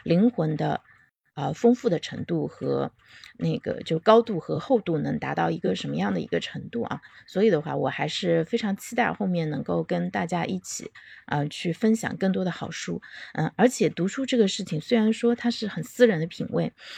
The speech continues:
我昨天最后在直播结束的时候，因为我们直播间里面有一个朋友提了个很好的问题，我转述给大家一下：读书能够改变什么，不能改变什么？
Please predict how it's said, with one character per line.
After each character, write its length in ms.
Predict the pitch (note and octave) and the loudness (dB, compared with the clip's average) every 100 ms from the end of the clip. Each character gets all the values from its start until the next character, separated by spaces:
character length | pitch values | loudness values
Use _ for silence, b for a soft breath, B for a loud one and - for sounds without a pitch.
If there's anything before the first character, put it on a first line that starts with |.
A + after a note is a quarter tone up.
| B | B
我 80 | - | -2
昨 140 | F3 G3+ | 4 6
天 200 | C#4 C#4+ | 4 4
最 120 | C#4 | -2
后 260 | B3 C4+ A3 | -4 0 2
在 140 | G3+ | 0
直 120 | - | -2
播 160 | F3 G3 | 0 0
结 160 | F3 | 2
束 160 | D#3+ B3 | 0 2
的 80 | G#3+ | 2
时 120 | F3+ | 2
候， 60 | D#3 | 0
因 140 | F#3 | 2
为 220 | F3+ F3+ - B B | 2 2 -2 B B
我 80 | |
们 100 | D#3 | -2
直 140 | E3 D#3+ | -2 0
播 140 | F3+ | 0
间 180 | F#3+ A3 | 2 4
里 40 | G3+ | 4
面 120 | D#3+ | 4
有 140 | D#3 | 2
一 20 | |
个 80 | D3 | 2
朋 220 | D#3+ - | 0 -2
友 100 | D#3+ | 0
提 220 | F3 - C#3+ | -2 -2 0
了 100 | D#3+ | 0
个 120 | E3 | 0
很 240 | - D3+ | 0 -2
好 160 | G#3 G3 | 0 0
的 100 | D3+ | 0
问 180 | D#3 - | -2 -4
题， 160 | - | -6
我 140 | - E3 | -2 -2
转 180 | - | -2
述 160 | - G2+ | -6 -4
给 140 | F#3 | -4
大 160 | - D#3+ | -2 -4
家 140 | D#3+ | -4
一 100 | E3 - | -4 -6
下： 220 | - - B B B - | -12 -16 B B B -4
读 160 | F3+ | 0
书 320 | G#3 - B3 A#3 _ _ _ - | 0 4 2 2 _ _ _ -6
能 260 | D3+ D3+ F#3 | -2 0 0
够 160 | C#4+ | -2
改 220 | - C3+ - | -2 -6 2
变 240 | G#3+ G3+ | 2 2
什 140 | - | -2
么， 200 | B2 B2 - _ - | -8 -10 -12 _ 0
不 100 | D#4 | 4
能 260 | D3 B2+ | 4 2
改 160 | - - | -6 -6
变 200 | D#3+ C#3+ | -6 -6
什 140 | - | -10
么？ 80 | - | -16